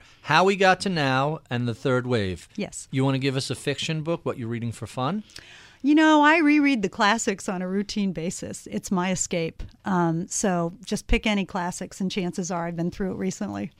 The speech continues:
Speaker 1: Okay. Um, let's talk about some things that have changed over the twenty years you've been running the Case Foundation. What has been the most significant shift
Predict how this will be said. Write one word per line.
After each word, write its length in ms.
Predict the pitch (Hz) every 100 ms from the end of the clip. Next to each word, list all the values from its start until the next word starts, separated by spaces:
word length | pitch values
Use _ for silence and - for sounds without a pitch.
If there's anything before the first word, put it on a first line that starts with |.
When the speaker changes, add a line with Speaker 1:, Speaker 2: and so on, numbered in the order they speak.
| -
Speaker 1:
Okay. 460 | 107 - 120 180 - - - _ _
Um, 380 | 147 156 160 165 -
let's 400 | - 156 208 -
talk 320 | - 208 208 202
about 420 | 175 180 175 - -
some 200 | - 151
things 340 | 131 160 160
that 120 | 151 135
have 160 | 117
changed 800 | - - 180 170 117 110 - - - _ _ _
over 180 | 139 127
the 120 | 123
twenty 340 | 123 - 131 127
years 380 | 120 123 127 117
you've 160 | 117
been 220 | 117 117 117
running 360 | 120 123 135
the 60 | 131
Case 300 | - 214 -
Foundation. 800 | 147 107 98 101 98 139 135 143 - _ _
What 240 | 127 156
has 220 | 180 190 -
been 260 | 156 156
the 80 | 143
most 360 | 135 120 - -
significant 1080 | 120 107 117 123 147 151 151 - 147 139 - _ _ _ _
shift 600 | - - 147 131 - -